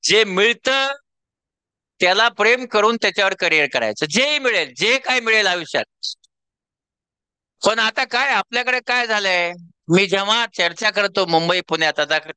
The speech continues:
मी डीन राहिलो आठ वर्ष, डायरेक्टर राहिलो सात वर्ष, आणि त्यामुळे माझ्याकडे जेव्हा मुलं येतात किंवा आई वडील येतात तेव्हा त्यांचं ठरलेलं असतं की "I want to do the, this in केईएम."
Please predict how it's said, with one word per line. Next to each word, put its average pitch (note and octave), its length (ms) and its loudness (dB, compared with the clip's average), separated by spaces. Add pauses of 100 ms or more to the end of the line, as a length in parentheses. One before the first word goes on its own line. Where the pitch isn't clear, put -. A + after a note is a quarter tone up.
(160)
मी D#3 200 2
डीन F3 280 0
राहिलो E3+ 580 2
आठ D#3+ 280 0
वर्ष, D#3+ 260 -2 (180)
डायरेक्टर D#3 420 0
राहिलो D#3 340 2
सात D3+ 320 -2
वर्ष, C#3 240 -2 (760)
आणि E3 220 -2
त्यामुळे F#3+ 340 2
माझ्याकडे F#3 580 -2
जेव्हा F#3 260 2
मुलं F3+ 220 0
येतात F3+ 480 0
किंवा F#3 220 2
आई E3 100 4
वडील F#3 280 2
येतात F3+ 360 0 (720)
तेव्हा G#3+ 200 2
त्यांचं A3+ 260 -2
ठरलेलं A#3+ 420 0
असतं F3+ 320 -2 (640)
की B3 120 2
"I G#3 200 2
want A#3+ 220 -2
to A3+ 160 -2
do F#3 220 2
the, F#3 380 0 (320)
this F#3 240 -2
in F3 200 -2
केईएम." D3+ 400 0